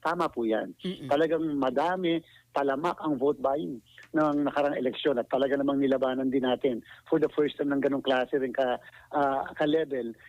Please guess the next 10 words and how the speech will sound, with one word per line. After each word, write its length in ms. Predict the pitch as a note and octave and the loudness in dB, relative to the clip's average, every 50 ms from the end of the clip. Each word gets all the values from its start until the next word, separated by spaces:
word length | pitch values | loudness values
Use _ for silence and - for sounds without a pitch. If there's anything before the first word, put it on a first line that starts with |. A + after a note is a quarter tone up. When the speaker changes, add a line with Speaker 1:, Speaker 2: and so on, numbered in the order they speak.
| - _ | -10 _
Speaker 1:
yung 160 | F3 E3+ D3+ - | -2 -2 0 0
paglaban 400 | D#3+ D#3+ D#3 D#3 D3 C#3+ D3 C#3+ | 0 0 2 2 2 2 0 0
natin 240 | C#3 C3+ - C#3 | 0 -2 -2 -4
sa 80 | - C3+ | -4 -2
vote 240 | A#2+ A#2+ - A#2 - | -2 0 -2 -2 -2
buying. 300 | - A#2 G#2+ A2 A2+ - | -2 0 0 0 0 2
So, 240 | - F3+ - - - | 2 2 0 0 0
yan 160 | - A3+ A#3+ | 0 0 2
naman 160 | B3 A3+ A3 | 2 0 0
po, 240 | G3 - G#3 F3 - | 0 0 0 0 0